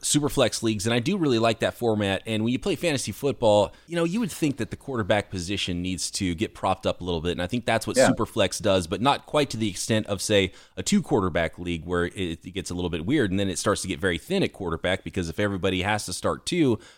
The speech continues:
Speaker 1: and you have a twelve-team leagues, you start running out of quarterbacks really quick. So I, I do like Superflex, and, uh, those leagues are a lot of fun.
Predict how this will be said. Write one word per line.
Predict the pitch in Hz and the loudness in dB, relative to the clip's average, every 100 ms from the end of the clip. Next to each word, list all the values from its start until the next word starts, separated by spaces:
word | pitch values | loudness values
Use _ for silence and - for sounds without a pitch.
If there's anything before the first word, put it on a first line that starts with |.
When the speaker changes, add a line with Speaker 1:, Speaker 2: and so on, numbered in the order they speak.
| _ _ - | _ _ -6
Speaker 1:
and | 101 | -2
you | 107 | -2
have | 90 | 0
a | |
twelve-team | 123 104 - 92 104 | 0 0 0 0 2
leagues, | 139 90 | 0 -2
you | 92 | -2
start | 113 104 | 0 2
running | 98 90 | 0 0
out | 82 | -2
of | - | -4
quarterbacks | 104 95 85 80 - | -4 -2 -2 -4 -4
really | 85 76 | -8 -8
quick. | - 90 - | -8 -10 -8
So | 85 | -6
I, | 101 143 | -4 -2
I | |
do | 139 190 | -2 2
like | 156 | 0
Superflex, | - 156 113 - 113 98 - - - - _ | 0 -2 -4 -4 0 0 0 -8 -16 -20 _
and, | 104 101 98 | 2 4 6
uh, | 92 | 6
those | 127 110 | 4 2
leagues | 127 104 | 0 0
are | - 107 | 2 4
a | 101 | 4
lot | 90 85 | 4 2
of | |
fun. | - 95 90 80 | 0 -2 -2 -2